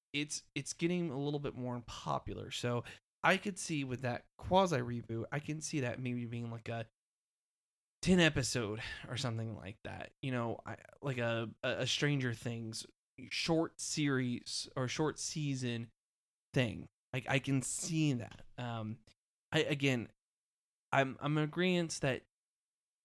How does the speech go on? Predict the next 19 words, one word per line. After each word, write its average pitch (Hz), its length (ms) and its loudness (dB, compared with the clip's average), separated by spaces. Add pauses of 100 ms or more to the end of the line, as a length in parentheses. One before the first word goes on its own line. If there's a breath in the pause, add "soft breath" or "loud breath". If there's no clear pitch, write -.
(160)
don't 147 260 4
have 127 340 0 (260)
Beetlejuice 123 580 0
in 120 200 -2
this 113 160 -4
story. 107 420 -6 (920)
However, 147 680 6
I'm 117 360 -2
disagreeing 120 640 0
with 107 220 -6
you 107 320 -4 (380)
that 117 340 0 (260)
it 131 180 0
doesn't 127 240 6
need 110 160 0
a 110 60 -4
sequel. - 500 -6 (760)
I 180 240 6
think 123 540 -2